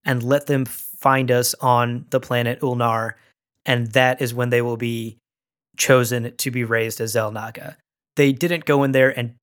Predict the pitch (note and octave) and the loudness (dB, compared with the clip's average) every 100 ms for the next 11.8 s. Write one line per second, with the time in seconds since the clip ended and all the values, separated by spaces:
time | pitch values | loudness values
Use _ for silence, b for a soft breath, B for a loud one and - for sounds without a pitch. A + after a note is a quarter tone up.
0 | _ _ B2+ A2+ B2 A#2+ - B2+ B2+ A#2 | _ _ -2 2 4 4 2 -4 -2 -4
1 | A#2 A#2+ A2+ - A#2 A2+ A2+ A2+ A#2 A2 | -4 -6 -8 -6 -4 -4 -4 -4 -4 -2
2 | A#2 B2+ E3 E3 F3 C3+ C#3 B2 - A#2 | -2 -2 -4 -4 -2 -2 -2 -6 -6 -8
3 | A2+ A#2 A2+ A2 G#2+ A2 A#2 C3+ _ _ | -6 -6 -6 -8 -6 -4 -4 -8 _ _
4 | _ _ _ _ _ _ - G3+ E3+ D3+ | _ _ _ _ _ _ 0 4 4 4
5 | C3 C#3 C3 C3+ B2 D3+ D#3+ C3 A#2+ B2 | 2 0 2 2 2 2 2 0 -2 -2
6 | A#2 C3+ C3+ B2 A#2 B2 B2+ A#2+ B2 B2+ | 0 0 -2 -6 -8 -6 -4 -2 2 2
7 | B2+ - A#2+ - C#3 B2+ C#3+ D3 D3 D3+ | 2 -4 -6 -6 -2 2 0 0 -4 -4
8 | D3 - _ _ _ - C3 A#2+ C3 B2 | -4 -8 _ _ _ 0 0 2 0 0
9 | A#2+ A#2+ B2 A#2 A#2+ A2+ A2 - b b | -4 -2 -2 -2 -2 -4 -6 -10 b b
10 | - B2 B2+ A#2+ B2 B2 - B2+ - A#2+ | -6 -4 -2 2 2 2 -2 -6 -4 -6
11 | A#2 A#2+ A#2 A#2+ A2 A#2+ A#2+ - | -4 -6 -6 -6 -2 -2 -4 -12